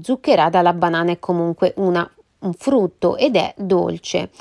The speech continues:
Ehm, noterete poi come, eh, questo ripassare, soffriggere nel burro il panino una volta finito, che è un'altra abitudine che non ci appartiene,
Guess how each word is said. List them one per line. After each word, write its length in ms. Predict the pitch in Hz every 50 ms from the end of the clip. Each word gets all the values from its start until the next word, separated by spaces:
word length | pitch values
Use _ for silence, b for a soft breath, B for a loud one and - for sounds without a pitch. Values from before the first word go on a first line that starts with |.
| B B B B B B B
Ehm, 1000 | - 220 220 208 202 196 196 190 185 185 180 180 180 180 175 175 175 180 185 - -
noterete 640 | - 269 320 359 294 - 370 392 427 403 - 269 220
poi 340 | - 285 311 320 302 254
come, 640 | - - 262 254 220 190 180 170 175 170 175 170 -
eh, 580 | - - 180 175 175 175 170 175 175 170 170 -
questo 540 | - - 269 262 - - - 247 240 226 208
ripassare, 800 | 214 233 262 262 220 233 233 - - - 330 302 220 185 180 175
soffriggere 640 | - 214 208 - - 370 349 233 185 190 185 175
nel 180 | 165 165 175 180
burro 420 | 190 220 247 226 196 175 170 175
il 340 | - - 240 220 190 165 165 -
panino 380 | - 202 202 208 196 175 170 165
una 140 | 165 180
volta 320 | 202 240 262 240 - 185 175
finito, 480 | 165 - 208 190 170 156 - 196 208 B B B B B
che 100 | - 226
è 40 | 226
un'altra 300 | 277 339 285 - 214 190
abitudine 500 | 170 180 208 208 262 214 175 160 156 165
che 120 | - 277
non 180 | 254 185 165 165
ci 140 | - - -
appartiene, 720 | - - - 453 453 - - - 160 160 170 190 240 330